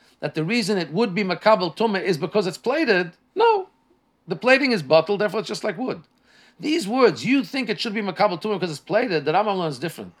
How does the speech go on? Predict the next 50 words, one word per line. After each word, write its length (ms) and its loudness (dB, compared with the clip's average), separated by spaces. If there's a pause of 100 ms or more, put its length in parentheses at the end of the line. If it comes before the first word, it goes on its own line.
He 60 -14
said, 220 -8
he 40 -4
learns 220 -2
that 80 -6
the 80 -4
Rabbanan 380 0
is 100 -4
say, 280 0
not 240 -6
saying, 440 -4
"You 220 -8
think 520 -8
it 100 -16
should 200 -10
be 200 -6
Tumah 260 -2
because 200 -10
it's 300 -16 (280)
plated." 280 -10
No. 260 -8 (1000)
The 80 -8
Rambam 420 4
says, 240 -2
the 80 -8
Chachamim 400 -2
are 80 0
just 220 -6
saying 180 0
like 140 -4
this, 420 -12
"Rabbi 220 -12
Lezer, 520 -2
I 40 0
want 200 -2
to 60 -4
tell 300 -4
you 100 -4
why 260 -2
it's 300 -8
Tumah, 240 -8
not 200 -6
because 200 -8
it's 120 -14
called 260 -12
Karka, 340 -8 (160)
but 160 -10
because 220 -4
it's 120 -12
plated." 480 -2